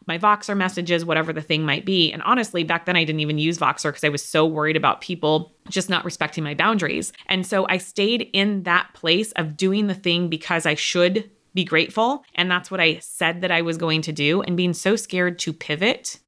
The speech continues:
that I, when I started having conversations with people one, two, three years later, they were like, "Oh my gosh, that's totally me."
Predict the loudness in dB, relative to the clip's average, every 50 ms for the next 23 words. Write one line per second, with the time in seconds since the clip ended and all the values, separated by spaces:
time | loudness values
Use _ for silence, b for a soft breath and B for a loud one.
0 | _ _ 0 0 2 2 2 0 0 -2 -4 -6 _ _ _ -2 0 2 2 0
1 | 0 -4 -8 0 4 4 6 6 4 2 0 0 -2 -4 -2 0 2 2 2 2
2 | 2 2 0 0 0 -2 0 0 0 0 0 -2 -2 -2 0 -2 -2 -2 -2 -4
3 | -4 0 0 2 2 2 0 -2 0 0 2 2 2 0 -2 -6 -4 -2 0 2
4 | 2 2 2 0 -2 -4 -8 -2 0 0 0 2 2 2 2 0 0 0 0 2
5 | 2 2 0 2 0 0 0 0 0 -2 -2 -2 -2 0 0 0 0 0 0 -2
6 | -2 -4 -4 -6 -6 -4 -2 -2 0 0 0 0 0 0 0 -2 -2 -6